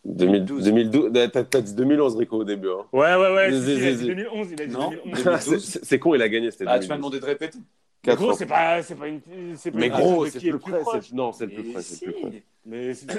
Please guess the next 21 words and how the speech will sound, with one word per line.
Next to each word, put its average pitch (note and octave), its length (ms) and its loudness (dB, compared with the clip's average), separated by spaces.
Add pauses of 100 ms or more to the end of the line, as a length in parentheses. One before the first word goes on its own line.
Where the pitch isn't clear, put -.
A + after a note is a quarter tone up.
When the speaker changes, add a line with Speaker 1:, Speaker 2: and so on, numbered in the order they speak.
(340)
Speaker 3:
non, D3 140 -4
Speaker 1:
Ouais. E3 80 -4
Speaker 3:
franchement, E3+ 680 -4
c'est E3 120 -10
de C3+ 60 -6
la C3+ 60 0
Speaker 2:
Je C#3+ 60 -4
Speaker 3:
merde. D3 140 -2
Speaker 2:
trouve B2 100 -8
qu'il A#2+ 100 -6
rate C3+ 140 -2
beaucoup. C#3 180 -8
Speaker 1:
Ça, E3 180 4
Speaker 3:
Ouais, F3 60 6
Speaker 1:
franchement, E3 260 2
Speaker 3:
c'est F3+ 100 -2
Speaker 1:
c'est D3+ 60 -4
dégueulasse. D#3+ 580 -4 (520)
<laughs> - 480 -6
Speaker 3:
C'est - 140 -10
honteux. A#2+ 400 -8